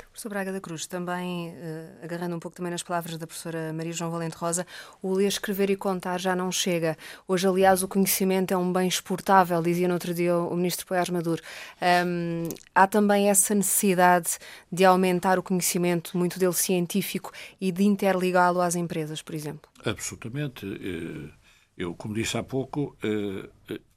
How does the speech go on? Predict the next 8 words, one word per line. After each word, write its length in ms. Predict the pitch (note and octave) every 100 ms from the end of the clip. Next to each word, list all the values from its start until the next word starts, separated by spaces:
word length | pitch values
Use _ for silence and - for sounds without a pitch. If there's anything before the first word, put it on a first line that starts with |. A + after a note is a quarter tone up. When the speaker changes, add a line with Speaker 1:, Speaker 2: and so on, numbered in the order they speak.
| -
Speaker 2:
isto 200 | C#3+ -
explica 460 | - - C#3 -
o 120 | C#3+ B2
nosso 600 | A#2 A2 - - A2+ G#2 - - -
desenvolvimento. 880 | A2 F#2+ A#2 G#2 F#2+ A#2 G#2 D2+ - - _ _ _ _ - -
E 120 | - D#3
também 300 | F#3 F#3 A#3
explica, 680 | - - B2+ C#3 C3+ F2+